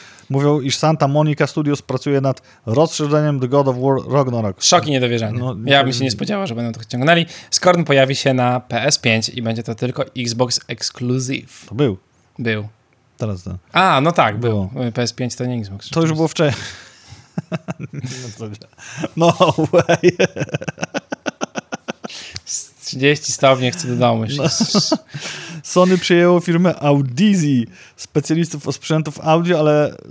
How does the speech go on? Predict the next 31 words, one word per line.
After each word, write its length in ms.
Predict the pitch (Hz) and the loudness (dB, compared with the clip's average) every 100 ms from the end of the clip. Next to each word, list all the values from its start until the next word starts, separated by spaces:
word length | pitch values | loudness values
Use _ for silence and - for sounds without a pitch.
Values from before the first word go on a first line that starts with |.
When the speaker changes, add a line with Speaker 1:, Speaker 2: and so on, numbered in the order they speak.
| - | -4
Speaker 1:
to 100 | 151 | 0
już 140 | 147 139 | 0 -2
wiedzieliśmy 460 | 135 143 135 143 | -4 -4 -4 -8
wcześniej, 540 | 139 - 190 - 151 165 - - _ - | -6 -2 -2 0 -4 -4 -10 -20 _ -4
tylko 220 | 139 147 | -2 0
teraz 360 | 147 143 - 143 - - - | 0 -2 -4 -12 -16 -18 -10
wypuszczą 480 | 135 139 160 - 143 | -8 -4 -4 -2 -4
swoje 340 | - 151 139 | -2 0 0
pchełki, 540 | - - 175 147 165 147 | 0 -2 -2 -2 -6 -6
które 240 | 135 131 | -4 -2
będą 200 | 127 131 | -2 -2
kosztowały 580 | 143 131 143 143 131 131 | -4 -4 -2 0 2 0
dużo, 520 | 160 160 156 156 131 | 0 2 4 4 2
bo 280 | 123 123 127 | -2 0 0
po 180 | 127 139 | 0 -2
co 120 | 131 | 0
łączyć 460 | 127 123 131 131 123 | -2 0 -2 -4 -8
się 160 | 135 127 | -6 -6
na 100 | 120 | -6
przykład 300 | - 123 - | -6 -6 -6
z 120 | - | -10
małymi 360 | 120 127 131 | -4 -2 -2
słuchawkami 500 | 120 127 120 135 127 | -6 -10 -8 -6 -4
dousznymi 500 | 120 117 - 147 139 - - - - - - - | -4 -6 -4 -4 -4 -6 -16 -20 -20 -20 -20 -6
od, 340 | 113 113 113 | -2 -2 -2
e, 40 | - 117 113 - | -8 -10 -8 -6
trzecich 340 | 143 120 110 | -4 -4 -6
producentów. 600 | - 127 127 127 107 - | -4 -4 -2 -2 -2 -4
Speaker 2:
I 140 | 147 | -6
będą 280 | 143 123 127 | -2 0 0
dostępne 520 | 123 - 120 113 123 | 0 -2 -2 -2 -4